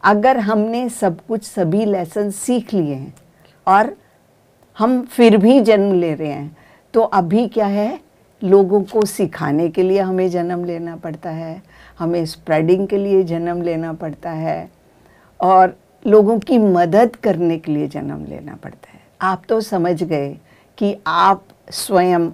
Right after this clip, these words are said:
अपनी लाठी बन सकते हैं, खड़े हो गए, स्वयं ही आप प्रकाश हैं, तो क्या आप औरों को नहीं सिखाएंगे कि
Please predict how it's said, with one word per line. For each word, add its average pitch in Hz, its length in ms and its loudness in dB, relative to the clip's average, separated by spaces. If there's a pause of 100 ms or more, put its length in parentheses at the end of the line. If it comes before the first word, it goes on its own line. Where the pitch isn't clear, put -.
अपनी 196 360 -2
लाठी 170 380 -2
बन 165 220 -2
सकते 156 420 -10
हैं, 147 220 -10
खड़े 180 280 2
हो 180 180 2
गए, 143 300 -8 (560)
स्वयं 196 440 4
ही 233 300 4
आप 190 240 0
प्रकाश 160 520 -6
हैं, 143 260 -12 (340)
तो 185 120 2
क्या 180 260 -2
आप 180 520 -8
औरों 180 360 2
को 214 180 -2
नहीं 196 260 0
सिखाएंगे 170 720 -4 (400)
कि 196 340 -4